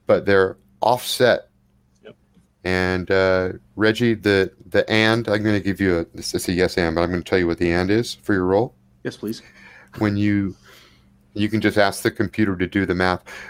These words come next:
Speaker 1: When you calculate the offset, you realize that this is, this is an alternate Earth. This is not the Earth you came from.
Speaker 2: Yeah, so I even imagine that when he brings up the map, he actually, like, brings up two separate charts, and then they, like,
Speaker 3: Yeah.
Speaker 2: s-,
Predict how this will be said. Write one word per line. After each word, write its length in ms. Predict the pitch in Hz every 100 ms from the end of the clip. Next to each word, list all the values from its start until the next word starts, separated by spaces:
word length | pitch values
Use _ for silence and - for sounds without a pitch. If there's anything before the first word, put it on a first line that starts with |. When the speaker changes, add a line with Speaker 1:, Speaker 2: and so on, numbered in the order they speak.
| -
Speaker 1:
When 140 | 104
you 120 | 98
calculate 760 | - - 120 123 117 107 95 -
the 140 | 95 -
offset, 680 | 104 117 - - 90 - -
you 140 | 95 90
realize 400 | 95 90 90 -
that 100 | -
this 220 | 90 -
is, 240 | 85 - _ _ _ _
this 120 | 90
is 80 | 85
an 140 | 92 92
alternate 500 | 90 - 87 90 - _ _ _ -
Earth. 220 | 92 80 _ -
This 180 | 90 95
is 160 | -
not 240 | 92 90 -
the 80 | 87
Earth 220 | 82 -
you 160 | 82
came 300 | - 85 82 85
from. 320 | 87 85 85 _ - _ _ 127
Speaker 2:
Yeah, 100 | 120
so 220 | 143 139
I 60 |
even 180 | 160 160
imagine 440 | 151 143 156 156 175
that 140 | 147
when 100 | 139
he 120 | 143 117
brings 340 | 135 139 131
up 160 | 139 -
the 80 |
map, 300 | 120 123 117
he 120 | 131 131
actually, 400 | 123 139 127 123
like, 220 | 123 113 - - -
brings 320 | 143 143 131
up 180 | 127 -
two 220 | - 135
separate 360 | - 135 139 -
charts, 380 | 135 131 127
and 160 | 127 120
then 140 | 120
they, 160 | 123 120
like, 180 | 117 110
Speaker 3:
Yeah. 40 |
Speaker 2:
s-, 260 | 98 - -